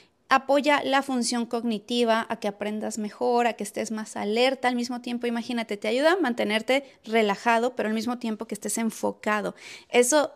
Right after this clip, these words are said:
pocas cosas lo pueden lograr, ¿no? O sea, por ejemplo, cuando tomas café estás muy enfocado, pero estás demasiado alterado. Tomas, eh, la ashwagandha, estás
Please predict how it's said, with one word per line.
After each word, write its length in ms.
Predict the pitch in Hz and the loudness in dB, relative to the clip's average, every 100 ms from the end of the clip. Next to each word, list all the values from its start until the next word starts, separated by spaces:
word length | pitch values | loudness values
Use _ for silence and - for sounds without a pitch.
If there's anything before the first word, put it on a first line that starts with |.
| _ _ _ | _ _ _
pocas 520 | 277 262 262 277 269 - | 2 2 2 -2 -2 0
cosas 520 | 240 240 240 240 233 | 0 2 4 2 2
lo 260 | 240 202 - | 0 0 0
pueden 520 | 220 214 220 226 220 | 0 0 -2 -4 -4
lograr, 340 | 185 185 180 | -4 -4 -4
¿no? 160 | 196 254 | -4 -6
O 60 | |
sea, 160 | 247 208 | -6 -6
por 100 | 202 | -6
ejemplo, 300 | 220 202 202 - - - | -6 -6 -6 -8 -20 -12
cuando 220 | - 214 | -4 -4
tomas 300 | 214 247 262 | 0 0 0
café 220 | - 240 226 | -2 0 0
estás 260 | - 240 | 0 -2
muy 120 | 269 | 2
enfocado, 480 | 294 277 220 220 254 | 2 0 0 0 0
pero 80 | 226 | -4
estás 240 | - 240 | -8 -4
demasiado 880 | 285 269 214 - - - 247 262 262 | 0 0 0 -2 -2 -4 0 0 2
alterado. 560 | 262 247 226 247 226 - | 0 0 2 4 2 -2
Tomas, 720 | 277 262 262 240 240 - - | -2 -2 -2 -4 -6 -10 -8
eh, 320 | 226 214 202 | -6 -4 -2
la 120 | 196 202 | -2 -2
ashwagandha, 540 | - 208 214 220 269 - - - | -2 -2 -2 -2 -4 -6 -20 -20
estás 380 | - - 233 | -8 2 2